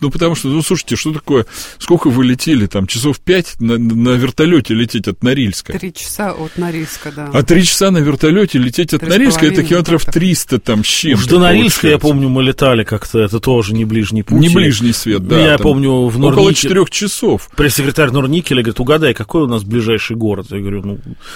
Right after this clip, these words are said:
Speaker 3: Красноярск, потому что Красноярский край проще всего добраться-то куда?» Говорит: «Какой Красноярск? Москва, у нас в Москву рейсов десять в день».
Speaker 1: Больше, да,
Speaker 3: Мгм.
Speaker 1: да.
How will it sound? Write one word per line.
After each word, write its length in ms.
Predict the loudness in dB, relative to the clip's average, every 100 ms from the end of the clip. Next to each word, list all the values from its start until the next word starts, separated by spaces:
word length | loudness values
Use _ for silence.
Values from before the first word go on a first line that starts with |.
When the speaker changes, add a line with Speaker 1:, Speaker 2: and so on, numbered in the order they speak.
| -4
Speaker 3:
Красноярск, 600 | -2 2 2 2 0 -6
потому 220 | -8 -8
что 120 | -8
Красноярский 480 | -8 -2 -2 -2 -4
край 180 | -2 -2
проще 240 | -2 -4
всего 160 | -6 -4
добраться-то 540 | -2 -2 -4 -8 -14
куда?» 340 | -6 -4 -4 -6 -18 -20 -14 -4
Говорит: 200 | -4 -4 _
«Какой 240 | -2 0 0
Красноярск? 600 | -4 -2 0 0 0 -2
Москва, 520 | -2 -2 -2 2 4
у 120 | 4
нас 160 | 0 -4
в 80 | -6
Москву 420 | -8 -4 -4 -2
рейсов 320 | -2 -4 -10 -6
десять 400 | -4 -4 -6 -8
в 80 |
день». 280 | -4 -4 -2 -4
Speaker 1:
Больше, 580 | -2 -2 -2 -4 -8 -6
да, 220 | -4 -4
Speaker 3:
Мгм. 60 | -2
Speaker 1:
да. 320 | -2 -2 -6